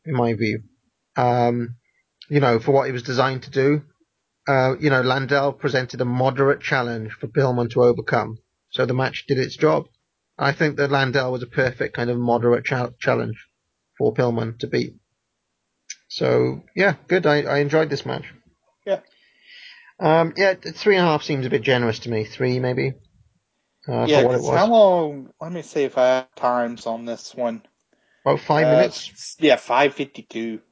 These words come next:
Speaker 2: So it was very short.
Speaker 1: Yeah, th-, three and a half is a bit overboard. Um, next match, Big Ca-, the Big Cat.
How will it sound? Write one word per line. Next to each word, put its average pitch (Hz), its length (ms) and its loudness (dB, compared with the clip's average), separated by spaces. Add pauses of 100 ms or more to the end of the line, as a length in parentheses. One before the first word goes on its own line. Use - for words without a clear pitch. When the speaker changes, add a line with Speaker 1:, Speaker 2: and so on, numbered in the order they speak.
Speaker 2:
So 101 360 -12 (300)
it 113 220 -6
was 120 460 -10 (140)
very 117 260 -2
short. 107 500 -10 (340)
Speaker 1:
Yeah, 127 300 0
th-, 143 220 -12 (240)
three 165 180 2
and 143 80 4
a - 20 4
half 120 280 0
is 113 220 -6
a 117 120 -4
bit 120 180 -2
overboard. 113 560 0 (520)
Um, 160 460 4 (420)
next 202 280 0
match, 123 640 -2 (200)
Big 208 220 2
Ca-, - 220 -6
the 143 120 -2
Big - 280 0
Cat. 123 520 -6